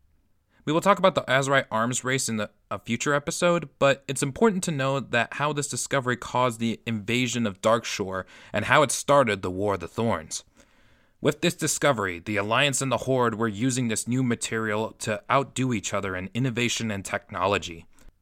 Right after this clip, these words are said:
New pieces of armor, weapons, potions, and all sorts of innovations start popping up everywhere,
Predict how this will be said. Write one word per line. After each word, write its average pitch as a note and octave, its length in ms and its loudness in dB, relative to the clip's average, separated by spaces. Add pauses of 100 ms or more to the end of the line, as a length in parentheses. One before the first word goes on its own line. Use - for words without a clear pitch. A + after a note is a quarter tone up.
(300)
New F#3+ 160 2
pieces E3 240 -2
of C3 180 0
armor, A2+ 480 2
weapons, F#2 580 -2 (120)
potions, F#2+ 640 -4
and E2+ 160 -12
all D#3+ 260 4
sorts D#3+ 320 -2
of C3+ 60 -2
innovations B2 640 -2
start - 280 -4
popping B2+ 360 -2
up A2+ 220 -4
everywhere, F#2 580 -2